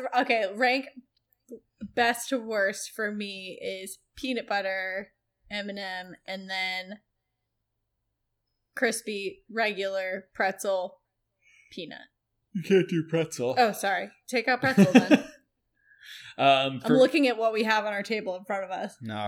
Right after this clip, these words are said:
Speaker 3: Colleen, I'm sorry. You're gonna have to leave if you're gonna include pretzel.
Speaker 1: <laughs>
Speaker 3: I'm sorry.
Speaker 1: Ooh, awkward.
Speaker 2: Uh,
Speaker 3: Yeah.
Speaker 2: for me, it's gonna be peanut butter, peanut, crispy, and then regular.
Speaker 3: Uh, I would do, yeah, peanut,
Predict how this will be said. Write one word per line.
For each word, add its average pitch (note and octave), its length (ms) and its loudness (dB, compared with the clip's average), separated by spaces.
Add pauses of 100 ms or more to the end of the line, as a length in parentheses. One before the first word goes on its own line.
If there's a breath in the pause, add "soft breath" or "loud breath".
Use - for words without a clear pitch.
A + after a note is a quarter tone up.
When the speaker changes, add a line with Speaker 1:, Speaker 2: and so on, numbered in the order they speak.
Speaker 3:
Colleen, C3 380 0
I'm A#2+ 120 -4
sorry. G#2+ 260 -2
You're C#3 100 -4
gonna C#3 120 -2
have G#2 100 -8
to F#2 80 -14
leave F2+ 340 -12
if - 140 -20
you're F#2 120 -14
gonna E2 220 -12
include E2+ 300 -4 (100)
pretzel. - 500 -10
Speaker 1:
<laughs> - 460 -10
Speaker 3:
I'm A2 100 -8
sorry. G2 380 -4
Speaker 1:
Ooh, G3+ 540 -4
awkward. G3 1080 -12
Speaker 2:
Uh, B2 380 2
Speaker 3:
Yeah. E2 540 -8
Speaker 2:
for D#3+ 240 -2
me, G3 560 -4
it's E3+ 260 -6
gonna D3+ 240 2
be C#3 420 -2
peanut D#3 300 -2
butter, C3+ 480 2
peanut, B2 560 -4 (440)
crispy, A#2+ 480 -2
and G#2+ 140 -8
then G2+ 180 -8
regular. G2+ 520 -8 (2500)
Speaker 3:
Uh, B2+ 600 2
I C#3 160 2
would D3+ 120 0
do, C3 100 -4
yeah, B2+ 240 0
peanut, D3+ 560 -4